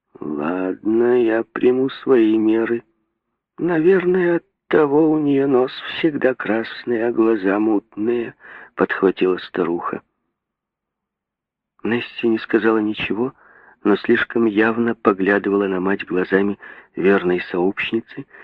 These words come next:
и взгляды эти были так многозначительны, что она чуть не погубила всё дело. Однако критический момент прошёл благополучно, и после обеда,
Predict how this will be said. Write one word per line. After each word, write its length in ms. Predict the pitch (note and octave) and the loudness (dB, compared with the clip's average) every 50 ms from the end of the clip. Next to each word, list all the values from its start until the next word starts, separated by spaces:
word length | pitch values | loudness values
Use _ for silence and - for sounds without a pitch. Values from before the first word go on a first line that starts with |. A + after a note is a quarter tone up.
| - - - _ _ | -20 -20 -20 _ _
и 100 | - A2+ | 0 0
взгляды 560 | A2 F#2+ - G2 G2+ G#2 C3+ C3 B2 B2+ B2+ B2+ | 0 0 0 -2 0 0 2 2 2 2 0 0
эти 140 | - - | 0 0
были 220 | B2 A2 A#2+ A2+ A2+ | 2 4 4 4 4
так 300 | - A#2+ A#2 - - - | 2 0 -2 -2 -2 -2
многозначительны, 1080 | G2+ G2+ G2+ F#2+ G#2 F#2 F#2 F2 E2 - - - G#2 - - - A#2+ B2+ B2+ B2+ C3 _ - - - - - - _ _ - | 0 0 2 2 2 0 0 -2 -2 -2 -4 -6 -6 -6 -6 -6 -4 -4 -4 -4 -6 _ -18 -20 -20 -20 -20 -20 _ _ -12
что 280 | - - - - G2 | -10 -6 -2 0 0
она 220 | F#2 F2+ G2 A2+ A#2 | 2 2 0 0 -2
чуть 400 | - - G2+ G#2+ - - - _ _ _ _ - | -2 -2 -2 -2 -4 -6 -20 _ _ _ _ -4
не 160 | - F#2+ G2 | -2 -2 -2
погубила 520 | - F#2+ F2+ - G2 E2+ F2+ G2 G2+ G#2 G2 | -2 -2 0 0 2 2 2 0 0 0 -4
всё 240 | - - - G2+ | -6 -4 -4 -4
дело. 380 | G2 F2+ E2 D2 B1+ B1+ C2+ - _ _ _ _ _ _ _ _ _ _ _ _ _ _ _ _ _ _ _ _ _ _ _ _ _ _ _ _ _ _ _ _ - | -4 -2 -4 -4 -4 -6 -12 -16 _ _ _ _ _ _ _ _ _ _ _ _ _ _ _ _ _ _ _ _ _ _ _ _ _ _ _ _ _ _ _ _ -2
Однако 440 | - A#2 G#2+ - E3 F3 - - G2+ | 0 0 2 2 2 2 2 0 0
критический 680 | - - A#2 G#2 - - C3 - - - - - - G2+ | 0 2 -2 -2 -2 -2 -8 -8 -8 -12 -8 -2 0 0
момент 480 | F#2 F2 E2 E2 F2 F#2 G2 - - - | 0 2 0 0 0 -2 -2 -4 -10 -8
прошёл 380 | - F2+ F2 - - B2+ C3+ B2 | -4 -2 0 2 2 2 2 2
благополучно, 720 | G#2 G#2 F2+ E2 - - E2 D2 D2+ D#2 - - - F2+ | 2 0 0 0 0 -2 -2 -2 -2 -4 -6 -8 -8 -6
и 80 | F2 F2 | -6 -6
после 380 | - - D#3+ - - A2 G2+ | -4 -4 -6 -4 -2 -2 -2
обеда, 380 | F2 D2 D2 D#2 D#2 D#2 D#2+ | 0 0 0 0 0 0 -2